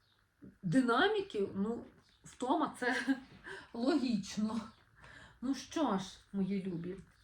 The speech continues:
третя колода для вас, долина міражів. І ще три карти. Що тут в нас? Перша карта.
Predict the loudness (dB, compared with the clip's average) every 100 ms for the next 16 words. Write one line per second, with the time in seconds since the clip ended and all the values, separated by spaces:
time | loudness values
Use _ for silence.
0 | -20 -20 -2 2 4 2 0 0 2 4
1 | 2 0 -2 -2 0 -2 -2 -8 -4 -2
2 | 0 0 -2 -2 -4 -4 -4 -4 -2 0
3 | 0 -4 -10 _ -20 -20 -18 -10 -10 -2
4 | 0 0 0 0 -2 -2 -2 -4 -6 -10
5 | -10 -12 _ -20 -20 -16 -16 -16 -20 _
6 | _ _ _ _ _ _ -10 -10 -14 -18
7 | -18 -20 _ _ _ _ _ -18 -18 -18
8 | -20 -18 -18 -20 -20 -20 -20 _ _ _
9 | -2 -2 -4 -10 0 2 2 0 -2 0
10 | 2 2 0 -2 2 2 2 -4 -4 0
11 | 2 4 2 2 2 2